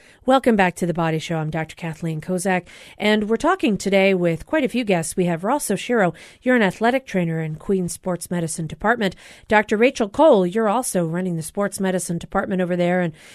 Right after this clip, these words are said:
helping people to identify concussions in addition to a variety of other things that they might get diagnosed with. And we also have Emily Kozdurka on the line, and she's the assistant professor of exercise and sports science at Concordia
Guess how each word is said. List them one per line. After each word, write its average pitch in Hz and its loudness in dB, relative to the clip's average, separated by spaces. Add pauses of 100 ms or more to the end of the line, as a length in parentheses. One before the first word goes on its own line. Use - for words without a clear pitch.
(120)
helping 196 0
people 196 -2
to 190 -2
identify 180 0
concussions 185 -4
in 180 -2
addition 185 -2
to 165 -6 (320)
a 175 -4
variety 190 4
of 175 0
other 165 0
things 160 -4
that 165 -6
they 160 -4
might 160 -4
get 160 -10
diagnosed 156 -4
with. 269 -2 (320)
And 262 0
we 269 6
also 311 4
have 196 4
Emily 262 0
Kozdurka 220 -2
on 180 -2
the 165 -4
line, 165 -2
and 170 -2
she's 190 -4
the 175 -4 (280)
assistant 226 -2
professor 220 -2
of 190 0
exercise 202 -2
and 170 -4
sports 214 -8
science 208 -2
at 190 -6
Concordia 180 -2